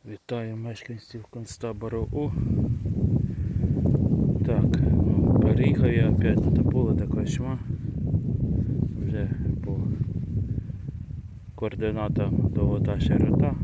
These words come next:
точку. Але тут якесь движення, бусик якийсь стоїть, що там на синьому полі у нас тут симпозіум,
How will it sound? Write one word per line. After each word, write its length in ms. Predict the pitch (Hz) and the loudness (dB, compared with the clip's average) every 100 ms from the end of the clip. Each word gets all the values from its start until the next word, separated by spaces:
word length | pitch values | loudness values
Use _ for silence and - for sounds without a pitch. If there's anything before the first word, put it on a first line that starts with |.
| - - - - - | -4 -6 -6 -2 0
точку. 560 | - - - - - - - - - - - - | 2 4 4 4 2 2 2 4 4 4 4 2
Але 240 | - 113 110 | 2 2 2
тут 220 | 98 - | 4 4
якесь 340 | - 101 101 | 2 2 2
движення, 680 | - 104 104 123 123 104 95 - - - - - | 2 2 2 2 0 -2 -2 -2 -4 -4 -6 -8
бусик 380 | 104 - - - | -8 -10 -10 -12
якийсь 260 | - 95 | -12 -8
стоїть, 440 | 92 95 95 - - | -6 -4 -4 -2 -2
що 160 | - | -2
там 460 | 92 - - - - - - - - - - - | -2 -4 -2 -2 -2 -4 -4 -4 -4 -8 -10 -14
на 160 | 107 101 | -10 -8
синьому 460 | - - 113 104 - | -8 -8 -8 -8 -8
полі 280 | 107 98 98 | -8 -6 -6
у 20 | |
нас 200 | 95 92 | -8 -12
тут 160 | 92 - | -16 -16
симпозіум, 840 | - 92 95 117 104 101 98 92 | -18 -16 -12 -8 -8 -8 -10 -12